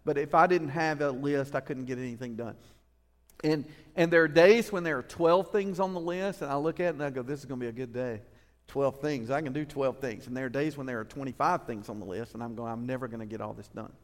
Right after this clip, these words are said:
right? And especially when four or five of them are big. And then there's interruptions, and then there's whatever. And now I push twenty things off to tomorrow, and I already had twelve things on tomorrow.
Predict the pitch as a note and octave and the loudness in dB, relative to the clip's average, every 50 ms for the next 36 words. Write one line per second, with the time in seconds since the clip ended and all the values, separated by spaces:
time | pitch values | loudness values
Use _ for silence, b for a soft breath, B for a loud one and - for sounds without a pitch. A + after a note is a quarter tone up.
0 | _ _ _ - B2 B2+ C3 - - - - _ _ _ _ _ _ _ _ _ | _ _ _ -12 -12 -12 -12 -14 -20 -20 -20 _ _ _ _ _ _ _ _ _
1 | _ _ _ _ _ _ _ _ _ _ _ _ _ _ _ _ _ _ _ - | _ _ _ _ _ _ _ _ _ _ _ _ _ _ _ _ _ _ _ -6
2 | B2+ C3+ B2+ - - F3+ F#3 F3 - E3 C#3+ C3 C3+ C#3+ C3+ - - D3 C#3 C3 | -6 -6 -4 4 6 6 6 6 4 -4 -4 -2 -4 -6 -6 -4 -4 -4 -2 0
3 | - C#3+ C3+ C3 B2+ B2 C3 B2+ A#2+ G#2 A2 C3 C3+ B2 A#2 A2+ A2 A#2+ C#3 E3 | 2 2 2 2 0 -4 -6 -6 -6 -6 -2 0 0 0 0 0 -2 -2 0 0
4 | F3+ F3+ D#3+ C#3+ A#2+ D3+ C#3 B2+ A#2+ C3 D3 C3+ - - - A#2+ A2 A#2+ G#2+ - | 0 2 0 0 0 -2 -4 -2 0 2 0 0 0 -2 -10 -8 -8 -8 -8 -6
5 | A#2+ B2+ D3+ E3+ F3 D#3+ C#3+ B2 - - C#3+ C#3 C3+ C#3 C#3 C3 G#2+ A#2+ A#2+ B2 | -4 -2 0 0 0 0 -2 -4 -4 -4 -4 -2 0 0 0 0 0 -2 -4 -2
6 | B2 B2+ C#3+ D#3+ F3 E3 D3 C3+ - - - - - A3+ B3+ A#3 E3+ D3+ - - | 0 2 4 4 4 6 4 2 0 -2 -10 -4 2 6 6 8 6 6 4 -2
7 | - - - G#3 A3+ A#3+ B3 F#3 - - D#3+ D#3 D#3 D3+ D3 D#3 D3 D#3 D3+ - | -12 -8 -2 0 2 2 2 0 -2 -2 -2 0 0 0 2 4 4 4 4 2
8 | - D#3 C#3+ - - D3+ D3 D#3+ F#3+ G3 E3 C#3 C3+ C#3 C#3 C3+ C3+ C#3+ D3+ D#3 | -2 -6 -6 -4 -4 -2 0 2 4 4 4 4 2 2 0 2 2 4 4 6
9 | E3 E3 E3+ F3 D#3 D3 C3+ C#3 C3 A2+ - C3+ C3 A#2+ A2 - A#2+ A#2 G#2+ G#2 | 6 6 6 6 4 2 0 -2 -2 -4 -4 -4 -4 -4 -4 -4 -8 -10 -8 -10
10 | A#2+ A2+ A2 G#2 E2+ - A#2 | -10 -10 -10 -10 -12 -14 -16